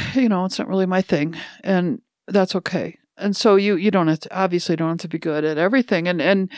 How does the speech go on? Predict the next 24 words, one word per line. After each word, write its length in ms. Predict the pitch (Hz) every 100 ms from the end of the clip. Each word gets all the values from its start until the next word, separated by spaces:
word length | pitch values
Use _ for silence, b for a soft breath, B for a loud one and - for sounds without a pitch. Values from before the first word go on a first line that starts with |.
| B B -
kind 180 | 294 254
of 100 | -
fitting 380 | - 247 240
in 160 | 220 202
with 140 | 185
that 260 | 180 185 196
is 180 | 180 -
we 100 | 185
c-, 140 | - -
tend 240 | - 262
to 80 | 240
compare 460 | - 180 - 170 151
ourselves 440 | 160 - 143 160
with 160 | 156 117
other 240 | 117 120
people, 460 | - 147 - 147 151
and 140 | 160
we, 180 | 160 175 B B B B B _ _ _ _ _ _ _ _ _ _ _ - -
somebody 380 | - 285 277
else 240 | 196 185 175
always 240 | 151 170
seems 240 | - 156 151
to 80 | 156
have 280 | 160 151